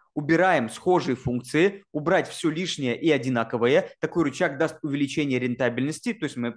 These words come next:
я уже об этом говорил, мы объединяемся, убираем дубли и получаем большую клиентскую базу, другие активы, которые есть у нас, но убирая дубли, мы получаем выше рентабельность. Дальше, минусы M and A сделок. Нестыковка корпоративных культур.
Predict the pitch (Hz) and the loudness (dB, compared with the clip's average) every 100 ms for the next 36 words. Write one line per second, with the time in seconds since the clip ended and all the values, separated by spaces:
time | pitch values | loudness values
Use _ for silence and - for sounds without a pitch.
0 | _ 143 135 123 113 117 113 135 196 247 | _ -6 -4 -4 -6 -8 -6 0 2 0
1 | - _ - 143 120 127 160 226 190 135 | -4 _ -2 0 2 0 0 0 -2 -4
2 | 131 135 127 156 220 220 208 - 170 196 | -2 0 0 0 2 2 0 -4 0 0
3 | 175 151 139 147 190 - 127 123 127 147 | 2 2 2 0 0 0 -2 -2 0 2
4 | 160 131 143 151 175 127 - - 147 131 | 2 0 -2 0 4 2 2 -2 0 0
5 | 127 123 120 123 123 127 240 - 165 190 | -2 -2 0 -2 -4 0 0 0 2 4
6 | 156 135 139 135 127 220 175 131 165 - | 4 2 2 2 2 0 0 0 -2 -6
7 | 113 156 143 117 139 - 120 - - 139 | -4 0 0 0 -2 -2 -6 -8 -2 0
8 | 143 151 123 104 - _ _ _ - 151 | 2 2 2 -2 -8 _ _ _ 0 0
9 | 147 123 175 202 165 139 131 131 127 123 | 0 2 4 4 4 2 2 2 2 2
10 | 131 110 - _ _ 156 226 233 160 190 | 2 2 -4 _ _ 2 2 2 0 2
11 | 196 156 - 147 - 131 131 143 143 - | 2 0 -2 -2 0 -2 0 0 0 -2
12 | 143 - 147 | -2 0 0